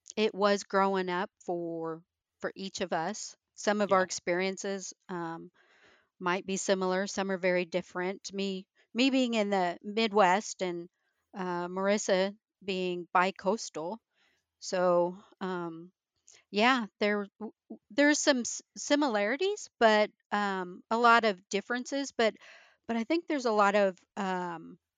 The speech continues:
Speaker 1: I don't know, character things that are probably very similar,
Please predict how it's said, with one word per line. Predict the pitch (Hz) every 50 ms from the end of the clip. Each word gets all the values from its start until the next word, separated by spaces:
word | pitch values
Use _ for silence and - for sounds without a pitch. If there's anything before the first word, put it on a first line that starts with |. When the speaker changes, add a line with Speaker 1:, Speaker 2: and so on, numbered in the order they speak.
| _ _ _ _ _ _ - - _ _ _ _ _ _ _ -
Speaker 1:
I | - 196 233
don't | 254 226 196
know, | 170 160 165 180
character | - - - 226 214 202 _ - 190 170
things | - - 196 175 170 160 160 165 170 - -
that | 180 170 170 165 160
are | 170 160 160 160 156 156 160 156 165 _ _ _ _ _ _ _ _
probably | - 220 202 202 190 196 190 - 190 185 180 175 175 170 175 - 185
very | 175 202 190 185 180
similar, | 180 - - 190 185 180 160 156 151 - 160 180